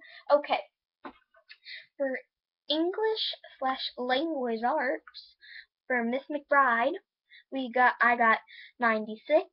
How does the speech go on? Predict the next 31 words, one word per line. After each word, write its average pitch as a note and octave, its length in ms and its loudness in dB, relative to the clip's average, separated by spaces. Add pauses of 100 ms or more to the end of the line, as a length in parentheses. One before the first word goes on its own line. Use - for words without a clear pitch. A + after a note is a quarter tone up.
(240)
social C#4 460 2
studies, D#4 540 -2 (340)
ninety-one, B3+ 880 -2 (640)
science, D4 560 2 (960)
ninety-two. C#4 960 0 (920)
Um, A#3 360 6 (840)
this D4+ 220 8
is F4 140 -2
math, C4 420 4 (180)
but A3+ 360 8
it B3 140 0 (100)
says B3+ 340 0 (400)
stem D4 560 2
math, F#4+ 320 -6 (1000)
so A#3 420 10
I A3+ 60 6
don't B3+ 120 0
know B3+ 120 0
if B3 100 -8
you A3+ 80 -4
guys G#3+ 220 0 (120)
know A3 120 -2
what G#3+ 120 -6
that A3 120 4
is. G#3+ 280 -2
If G#3+ 140 -12
you A3 80 -10
don't, G#3 300 -4 (340)
look G#3+ 240 -4
it G#3 60 -6
up. G#3 240 2